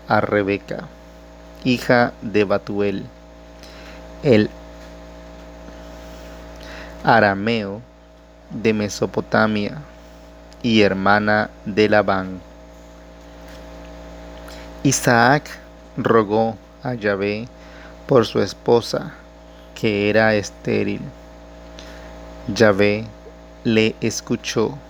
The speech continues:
y Rebeca quedó encinta. Como los mellizos chocaban en su seno, ella se amargó y fue a consultar a Yahvé.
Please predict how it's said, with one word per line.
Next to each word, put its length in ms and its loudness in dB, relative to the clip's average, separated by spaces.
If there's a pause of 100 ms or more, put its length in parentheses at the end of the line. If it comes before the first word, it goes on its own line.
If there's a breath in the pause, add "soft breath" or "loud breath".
(600)
y 140 6
Rebeca 840 4
quedó 380 4
encinta. 800 -6 (1300 loud breath)
Como 320 4
los 260 0
mellizos 800 0 (1120 loud breath)
chocaban 680 2 (140)
en 180 -8
su 200 -14
seno, 480 -4 (640)
ella 460 2 (460 loud breath)
se 320 2
amargó 680 2 (300)
y 80 -4
fue 580 2
a 140 0
consultar 840 0 (100)
a 140 0
Yahvé. 480 -4